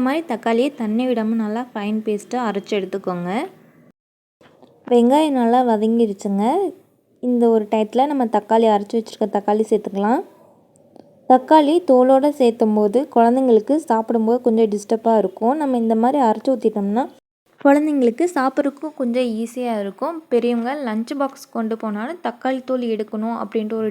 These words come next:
டிஸ்டர்பும் இருக்காது, ரொம்ப டேஸ்ட்டாகவும் இருக்கும். உப்பு ரெண்டு ஸ்பூன் சேர்த்துக்கலாங்க. மஞ்சத்தூள் அரை ஸ்பூன் சேர்த்துக்கலாம். இப்போ இது எண்ணெய் பிரிஞ்சு வர வரைக்கும் நல்லா இந்த மாதிரி வதக்கிக்கலாம்.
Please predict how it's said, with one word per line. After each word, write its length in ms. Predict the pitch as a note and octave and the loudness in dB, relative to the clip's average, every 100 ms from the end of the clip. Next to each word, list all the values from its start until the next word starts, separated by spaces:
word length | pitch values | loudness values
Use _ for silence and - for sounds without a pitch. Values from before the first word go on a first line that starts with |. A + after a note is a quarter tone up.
| G3 | -6
டிஸ்டர்பும் 480 | G3+ A3 G#3 A3+ A3 | -8 -8 -8 -4 -4
இருக்காது, 440 | G3 - F#3+ F#3 C4+ - _ _ _ _ _ - | -6 -8 -8 -6 -8 -8 _ _ _ _ _ -6
ரொம்ப 180 | A3+ B3 B3+ | -4 -4 -4
டேஸ்ட்டாகவும் 520 | A3+ G#3 - A3 G#3 G#3 | -8 -8 -8 -6 -6 -8
இருக்கும். 320 | F#3+ C4 F#4+ - _ _ _ _ _ _ _ _ _ _ _ _ _ _ _ _ _ - | -8 -8 -10 -12 _ _ _ _ _ _ _ _ _ _ _ _ _ _ _ _ _ -10
உப்பு 180 | C4 B3+ D#4 | -6 -2 0
ரெண்டு 180 | B3+ A#3 | 0 -2
ஸ்பூன் 260 | A#3 - B3+ B3 | -4 -6 -6 -4
சேர்த்துக்கலாங்க. 640 | A3 G#3 G3+ G#3 G3 G3+ B3+ G4+ - _ _ _ _ _ _ _ _ _ _ _ _ _ _ _ _ - A#3 | -4 -4 -4 -4 -2 -2 -2 -4 -12 _ _ _ _ _ _ _ _ _ _ _ _ _ _ _ _ 0 2
மஞ்சத்தூள் 440 | B3 C4+ C#4+ C#4+ C4 | 2 2 0 0 2
அரை 160 | A3 - | -2 -4
ஸ்பூன் 260 | - A#3 A#3 | -2 -2 0
சேர்த்துக்கலாம். 540 | A3 G#3 G#3+ A3+ F4 G4+ _ _ _ _ _ _ _ _ | -4 -4 -6 -6 -8 -14 _ _ _ _ _ _ _ _
இப்போ 140 | _ B3 | _ -8
இது 120 | B3 A#3+ | -4 -4
எண்ணெய் 200 | A#3 C#4+ D4 | -4 -6 -8
பிரிஞ்சு 280 | C#4+ B3+ A3+ | -8 -8 -8
வர 100 | G#3+ G#3 | -8 -8
வரைக்கும் 280 | G#3 B3 A#3+ | -10 -10 -8
நல்லா 160 | G#3+ A3 | -6 -8
இந்த 120 | G#3 | -8
மாதிரி 160 | G#3 G#3 G#3 | -8 -8 -10
வதக்கிக்கலாம். 640 | G3 G3 G#3 G3 F#3+ A#3+ | -10 -10 -10 -8 -8 -8